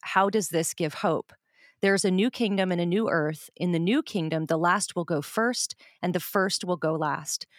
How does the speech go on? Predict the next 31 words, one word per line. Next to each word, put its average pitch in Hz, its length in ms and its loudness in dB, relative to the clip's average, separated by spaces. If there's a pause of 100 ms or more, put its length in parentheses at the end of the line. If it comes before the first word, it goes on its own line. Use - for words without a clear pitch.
(140)
We 202 120 2
know 220 160 4
this 294 220 0
is 208 140 0
good 185 180 0
news 165 260 -2
because 185 320 -4
Jesus 208 500 -2
often 180 340 0
talked - 320 -4
about 165 260 0
the 160 80 -2
good 196 280 -4
news 160 360 -2
and 160 120 -2
the 147 60 0
new 160 160 0
king-, 151 480 -6 (140)
kingdom 175 380 0
at - 120 0
the 151 80 -2
same 156 300 -4
time." 147 340 -4 (340)
End 160 300 0 (280)
quote. - 340 -4 (460)
Okay, 214 440 4 (320)
<laughs> - 260 -10
so 190 420 2
first - 520 0
of 185 120 0
all, 151 320 0